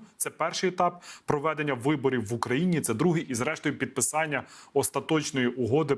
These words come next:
про перемир'я. Це звучало, власне, з, е,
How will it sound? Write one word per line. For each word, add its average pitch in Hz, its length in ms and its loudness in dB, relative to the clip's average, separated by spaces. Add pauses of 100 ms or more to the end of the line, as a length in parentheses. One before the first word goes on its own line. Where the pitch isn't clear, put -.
про 131 200 2
перемир'я. 131 800 -2 (600)
Це 139 400 -2
звучало, 123 540 -2
власне, 113 600 -2
з, 101 220 -2
е, 113 380 0